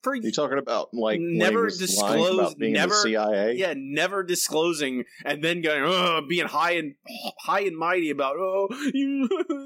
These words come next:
Speaker 1: <laughs> you got sexually abused. Oh, I'm gonna fucking curse at you and call you a slut." Ugh.
Speaker 2: Yeah. I, I,
Speaker 1: Ugh.
Speaker 2: I guaran-, I guarantee you,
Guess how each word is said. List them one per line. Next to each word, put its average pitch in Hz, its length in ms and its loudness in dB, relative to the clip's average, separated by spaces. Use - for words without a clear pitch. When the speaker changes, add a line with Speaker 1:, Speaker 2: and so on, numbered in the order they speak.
Speaker 1:
<laughs> - 60 -20
you 302 160 -6
got 285 180 -2
sexually 254 600 -2
abused. 240 720 -2
Oh, 285 480 0
I'm 254 100 -4
gonna 226 220 0
fucking 262 300 -4
curse 254 320 0
at 214 120 0
you 196 160 -2
and 175 80 -4
call 226 180 0
you 226 120 -2
a 208 40 0
slut." 208 400 0
Ugh. 269 520 4
Speaker 2:
Yeah. 135 340 2
I, 508 140 4
I, 403 300 4
Speaker 1:
Ugh. 330 340 2
Speaker 2:
I 233 120 2
guaran-, 120 600 0
I 110 120 0
guarantee 117 640 -2
you, 85 500 0